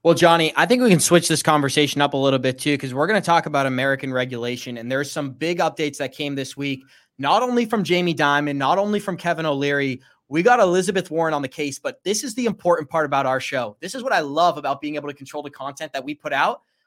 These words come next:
We're gonna show you the other side of the argument. So when you listen to people like Elizabeth,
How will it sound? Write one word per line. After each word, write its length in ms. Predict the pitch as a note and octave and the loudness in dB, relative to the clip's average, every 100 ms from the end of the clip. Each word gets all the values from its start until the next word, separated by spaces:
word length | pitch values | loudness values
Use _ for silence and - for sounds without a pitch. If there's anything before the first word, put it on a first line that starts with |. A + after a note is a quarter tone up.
| _ | _
We're 180 | C3+ F#3 | -4 -4
gonna 180 | A#3 C#4+ | -2 -4
show 160 | - | 0
you 140 | G#3+ G#3+ | 0 0
the 180 | F3 - | -4 -2
other 300 | E3 F3 G3 | -2 0 -6
side 340 | - F3 E3+ | -4 -2 -2
of 80 | D3 | -2
the 140 | C#3 C#3+ | -6 -4
argument. 400 | D#3+ C#3+ C3 - | -4 -6 -12 -8
So 320 | E3+ D3+ - _ - | -6 -6 -8 _ -10
when 120 | F#3+ | -4
you 60 | |
listen 260 | G3+ B3+ C#4+ | -2 -2 -6
to 60 | - | -6
people 240 | A#3 A3+ | -6 -2
like 180 | G3 F3+ | -2 -2
Elizabeth, 460 | F3+ F3 E3 C#3+ | -8 -8 -12 -16